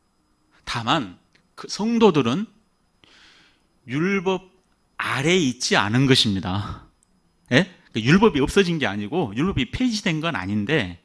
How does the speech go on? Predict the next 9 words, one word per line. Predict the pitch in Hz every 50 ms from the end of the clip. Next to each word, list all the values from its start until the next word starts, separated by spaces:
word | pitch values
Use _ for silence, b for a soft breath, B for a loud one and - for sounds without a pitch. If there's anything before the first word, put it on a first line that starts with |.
| _ B B B B B
율법은 | 151 196 220 220 175 151 127
그대로 | - 135 147 151 131
있어요. | 113 117 - - 151 135 120 120
다만 | - - - 117 117 143 180 160 117 92 - B B B B B B B
성도들이 | - - 220 233 233 233 233 208 226 214 190 190 185 170 190 196 156 120
율법에 | 120 135 156 190 202 170 185 185 165 170 160 151
대하여 | - 131 131 123 117 113 135 165
죽은 | 165 - - - 127 123 180 190 185
거예요. | - 120 98 95 95 101 127 143 117 90 92